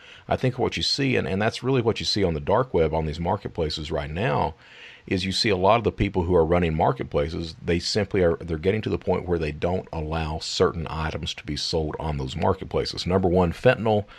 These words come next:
Number two, handguns, <laughs> things like that.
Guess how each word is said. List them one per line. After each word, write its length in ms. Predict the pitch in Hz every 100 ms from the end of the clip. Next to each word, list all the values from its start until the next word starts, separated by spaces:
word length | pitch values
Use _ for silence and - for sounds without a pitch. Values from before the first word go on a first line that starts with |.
| - -
Number 220 | 101 90
two, 240 | - 87
handguns, 720 | 78 101 110 95 87 87 101 - - - -
<laughs> 20 | - -
things 260 | 113 98 92
like 240 | 85 76
that. 380 | - 92 - -